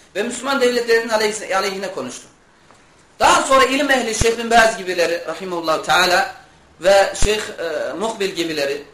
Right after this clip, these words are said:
bu adamın aleyhinde konuştular ve insanları bu adamlar sakındırdılar. Ve İb-, İbn Baz rahimahullahu teala dedi ki, "Bu adam vahim bir yolda. Bunun tövbe etmesi gerekir." de-, dedi. Fakat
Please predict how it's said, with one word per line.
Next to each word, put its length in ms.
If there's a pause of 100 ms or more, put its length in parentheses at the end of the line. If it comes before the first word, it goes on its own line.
(440)
bu 80
adamın 520 (420)
aleyhinde 480
konuştular 500
ve 80
insanları 460
bu 60
adamlar 360
sakındırdılar. 720 (640)
Ve 160
İb-, 140
İbn 240
Baz 180
rahimahullahu 480
teala 240
dedi 160
ki, 120
"Bu 100
adam 320 (400)
vahim 360
bir 100
yolda. 420 (420)
Bunun 240
tövbe 260
etmesi 360
gerekir." 360
de-, 280
dedi. 220 (760)
Fakat 500